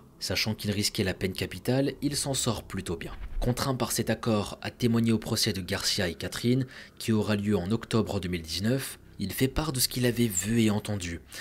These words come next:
ainsi que des suppositions. Cependant, n'ayant obtenu les informations qu'indirectement par d'autres personnes et n'ayant jamais eu aucune interaction avec Wendy, les avocats détermineront qu'il s'agit plus de convictions personnelles que de preuves réelles.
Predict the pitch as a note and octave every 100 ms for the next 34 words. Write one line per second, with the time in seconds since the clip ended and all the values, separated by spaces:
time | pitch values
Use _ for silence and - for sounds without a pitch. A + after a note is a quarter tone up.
0 | - - B2 - D3+ C#3 A#2+ A#2+ - G#2+
1 | G2+ E2+ - - - - - - F#2 F#2+
2 | G2+ A#2+ A#2 G2+ A#2 A#2+ B2+ B2 - A#2
3 | A2 G#2 G#2 - G#2+ G#2 - G2+ G2 -
4 | C#3+ C3 B2+ B2 - A2+ G#2+ G2+ F2+ G2+
5 | - - - - A#2 B2 B2+ - - -
6 | G2+ G#2+ G#2+ G#2 - B2 D3 C#3+ C#3 C3+
7 | C3 B2 B2 A2 - - G2+ F#2 F2+ F#2+
8 | F#2 E2+ G2 - - F2+ F2 G2+ A2+ -
9 | C3 B2+ B2+ B2 A#2+ A#2 C3+ C3+ A#2+ A2
10 | B2 A2 - C3+ C3 A#2+ - A#2 A2 -
11 | A2 - G#2+ - G2+ F#2+ F2 F2 - G#2
12 | G2+ - G2 F2+ F2 E2 D2+ -